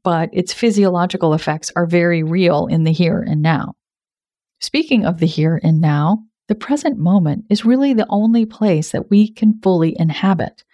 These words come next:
and have our minds and bodies be integrated and in the same space. When we are whole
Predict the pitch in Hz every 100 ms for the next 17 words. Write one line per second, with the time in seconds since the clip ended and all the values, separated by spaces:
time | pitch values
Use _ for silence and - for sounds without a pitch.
0 | _ - _ 185 180 180 170 165 170 185
1 | 233 240 233 - 220 180 165 165 170 -
2 | 175 233 247 254 233 226 226 220 185 -
3 | 175 175 - - 170 170 165 - - -
4 | - - - - - _ _ _ _ _
5 | _ _ - 175 170 180 175 - - 240
6 | 233 226 233